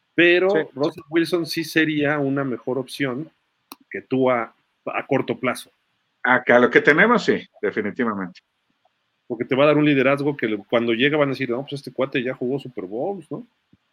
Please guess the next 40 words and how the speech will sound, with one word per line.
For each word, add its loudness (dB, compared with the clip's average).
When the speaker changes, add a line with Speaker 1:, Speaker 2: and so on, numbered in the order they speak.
Speaker 2:
Ujú. -14
Speaker 1:
Y 0
además 2
Russell 0
Wilson 0
de 2
repente -4
hace -14
jugadas -4
que -6
dices, -2
medio 2
de -4
fantasía, -6
¿no? -6
Pone 2
un -2
pase 0
en 2
la 0
esquinita -8
y -6
dices, -16
"¿Cómo -2
lo 4
metió -2
ahí?". -6
Speaker 2:
Sí, 0
sí, -10
sí, -18
Speaker 1:
A -2
Speaker 2:
sí. 0
Speaker 1:
mi 0
gusto 0
tiene -4
algunos 0
detalles, -4
pero -4
esta -6
temporada, -2